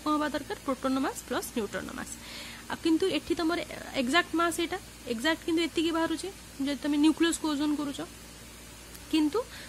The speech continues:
ଯଦି ତମେ ମ୍ୟାଥମେଟିକାଲି କରୁଛ କି କନସିଡର କରିକି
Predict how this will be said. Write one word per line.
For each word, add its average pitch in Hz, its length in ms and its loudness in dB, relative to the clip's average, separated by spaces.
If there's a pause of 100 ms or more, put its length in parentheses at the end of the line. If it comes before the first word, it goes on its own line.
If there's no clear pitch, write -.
(180)
ଯଦି 277 180 2
ତମେ 311 220 2
ମ୍ୟାଥମେଟିକାଲି 320 680 2
କରୁଛ 240 220 2 (540)
କି 277 100 -2 (200)
କନସିଡର 277 520 4
କରିକି 262 280 -2